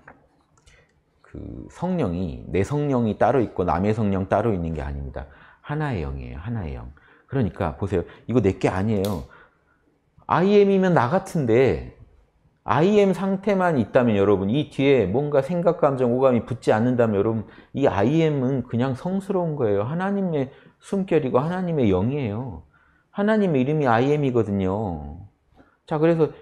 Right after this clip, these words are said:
이 영은 하나님이에요. 이 영은 나의, 나의 하나님이면서 동시에 모두의 하나님이기 때문에 내 영이, 내 안에 있는 빛이 터져 나오면 이 빛은 모든 사람들한테, 어,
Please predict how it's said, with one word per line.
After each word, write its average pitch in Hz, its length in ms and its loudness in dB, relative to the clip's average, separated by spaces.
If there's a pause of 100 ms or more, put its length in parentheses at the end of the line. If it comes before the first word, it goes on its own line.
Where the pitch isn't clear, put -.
(120)
이 185 200 2
영은 170 260 4
하나님이에요. 180 960 0 (340)
이 180 360 -2
영은 151 460 4
나의, 165 580 2 (420)
나의 214 380 4
하나님이면서 190 800 2
동시에 170 420 2
모두의 190 440 4
하나님이기 160 580 0
때문에 120 420 -2 (260)
내 160 380 4
영이, 113 420 2
내 113 160 4
안에 147 260 2
있는 120 240 0
빛이 151 320 -6
터져 208 280 -2
나오면 98 420 0
이 156 140 -4
빛은 - 420 -4 (320)
모든 214 520 4
사람들한테, 120 1000 0 (240)
어, 73 360 -6